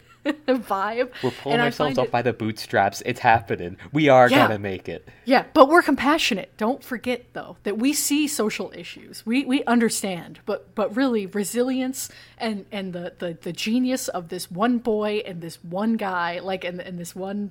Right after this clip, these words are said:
Speaker 1: fucking psychologist. Oh, oh man, it's so, it's so awful. <laughs> So I think it's
Speaker 2: Yeah.
Speaker 1: really egregious that this won Best Screenplay,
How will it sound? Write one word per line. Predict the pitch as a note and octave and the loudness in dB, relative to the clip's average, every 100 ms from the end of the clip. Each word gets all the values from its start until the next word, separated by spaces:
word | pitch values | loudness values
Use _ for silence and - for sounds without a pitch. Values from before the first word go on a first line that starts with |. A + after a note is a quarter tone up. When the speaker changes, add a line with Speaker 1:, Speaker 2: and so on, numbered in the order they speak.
| - | -8
Speaker 1:
fucking | G#3 G#3+ | -8 -6
psychologist. | G#3+ G3+ F#3+ F3+ F3+ E3+ - - - - - | -6 -4 -6 -6 -10 -14 -16 -20 -20 -18 2
Oh, | B3+ A3 D3+ - _ _ | 4 4 0 -12 _ _
oh | G#3+ G3 | -4 -2
man, | E3 F3+ E3+ E3 - | -6 -8 -10 -12 -10
it's | A#3 A#3 | -8 -8
so, | - A#3 G#3 - - | -6 -4 -4 -8 -12
it's | A3+ - | -10 -8
so | - A3 G3+ | -6 -6 -6
awful. | E3+ D#3+ - - - - | -10 -12 -16 -18 -12 -8
<laughs> | D4 - D4 - - - - - | -8 -6 -8 -8 -18 -16 -18 -14
So | - G#3+ F3 E3 - - | -6 -4 -4 -10 -6 -2
I | C4 | 0
think | D4 C4+ | -2 -2
it's | A3+ | -4
Speaker 2:
Yeah. | A#3 | -2
Speaker 1:
really | A3 G#3+ F#3 - - | 0 0 -2 -6 -4
egregious | A#3 B3+ C4 A#3 A3 | -2 0 0 0 -6
that | G#3+ F#3 | -10 -8
this | F#3+ - | -8 -6
won | F3+ F3 | -8 -8
Best | F3 E3+ - | -10 -10 -12
Screenplay, | - D#3+ - - | -14 -18 -18 -20